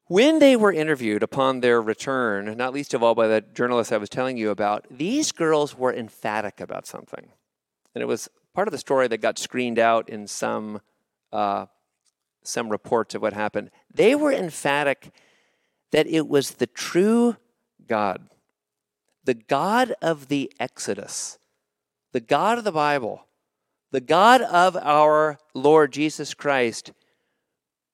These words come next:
who sustained them. That it was that God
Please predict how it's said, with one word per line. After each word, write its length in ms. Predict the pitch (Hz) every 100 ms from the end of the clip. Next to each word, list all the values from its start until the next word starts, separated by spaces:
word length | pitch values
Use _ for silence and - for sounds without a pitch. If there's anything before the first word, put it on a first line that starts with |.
| -
who 100 | 127
sustained 440 | - 113 113 104
them. 140 | 95 78 _ _ _ _ _ _ _ _ _ _
That 140 | - 151
it 60 |
was 200 | 156 113
that 440 | 104 127 175 220 156
God 500 | 147 120 110 110